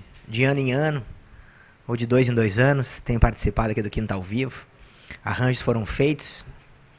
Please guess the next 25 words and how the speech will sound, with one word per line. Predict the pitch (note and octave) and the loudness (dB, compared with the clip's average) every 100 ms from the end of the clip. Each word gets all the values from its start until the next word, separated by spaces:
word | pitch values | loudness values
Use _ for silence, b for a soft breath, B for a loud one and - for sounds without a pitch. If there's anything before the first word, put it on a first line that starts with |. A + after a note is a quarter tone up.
| B B - | B B -8
em | A2+ A2 | -4 -2
encontros | A2 G#2 D3 E3 D#3 G2+ - - - - | -2 0 4 4 4 -2 -6 -10 -14 -14
aqui | A2 - A2+ | -14 -8 -4
em | G#2+ | -2
Salvador | - A#2+ A#2+ A#2 C#3 - B B B B B - | 0 2 4 4 2 -2 B B B B B -8
e | A#2 | -2
nesse | B2 - | 0 2
momento | C3 A#2 A#2 | 2 2 2
o | |
Senhor | - B2+ | 2 6
proporcionou | A#2+ - B2+ - A#2+ | 8 10 8 4 0
também | - A2+ A2+ | 0 -2 -2
mais | A#2+ A2+ B2 | -2 -2 -2
um | B2+ | -2
arranjo | G#2 A#2+ C3 - - B B | -2 -2 -4 -8 -20 B B
de | - | -14
estarmos | - A#2 A#2 | -4 -2 0
aqui | G#2+ - | -2 -2
podendo | A#2+ A#2+ A#2+ B2+ A2 - - - - - - - - B B B | 2 4 4 2 -2 -4 -16 -20 -20 -20 -20 -20 -20 B B B
ouvir | - B2+ A2+ D#3+ | -4 -2 2 2
as | |
novidades, | D3 D#3+ D3 B2 B2 D#3 D3+ A2+ G2+ - - - | 2 0 0 2 2 2 2 0 0 -4 -8 -10
né, | A2+ A#2 D3+ | -8 -6 -6
as | B2 B2 | -8 -2
novidades | C#3 C#3 A#2 B2+ D#3 D3+ - - | -2 0 0 2 2 0 -4 -6